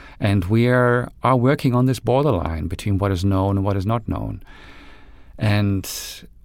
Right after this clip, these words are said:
we need to explore, we need to try out, and a lot of these things we try don't work.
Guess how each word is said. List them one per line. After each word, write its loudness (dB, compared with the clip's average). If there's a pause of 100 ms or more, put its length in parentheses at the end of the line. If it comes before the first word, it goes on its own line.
we 2
need 4 (720)
to 0
explore, 2
we 0
need 0
to -6
try 0
out, 0
and 0 (100)
a -2
lot 2
of 0
these -2
things -2
we -2
try 0
don't 2
work. -2